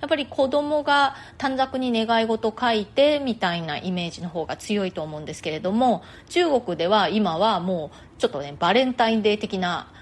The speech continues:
ロマンチックな、そう、恋人同士の日っていう感じの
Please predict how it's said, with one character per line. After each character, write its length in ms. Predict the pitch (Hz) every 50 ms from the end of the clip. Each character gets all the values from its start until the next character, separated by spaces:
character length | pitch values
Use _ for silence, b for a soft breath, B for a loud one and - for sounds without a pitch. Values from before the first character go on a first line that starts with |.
| B B
ロ 100 | 208 208
マ 140 | 220 247 262
ン 80 | 254
チ 120 | - - 220
ッ 80 | -
ク 140 | - - 165
な、 240 | 147 113 107 - B B B B B B -
そ 80 | -
う、 40 | - -
恋 300 | - 269 277 254 226 233
人 100 | 247 247
同 180 | 226 277 277 262
士 140 | - -
の 80 | 147 156
日 380 | - - 240 240 247 202 - - - - - - - -
っ 20 |
て 160 | - 262 262 247
い 100 | 240 254 254 254 254 247 247 247 240 240 233
う 60 | 233
感 360 | - - 233 226 226 226 226
じ 180 | 208 214 208 202
の 320 | 220 247 247 226 - -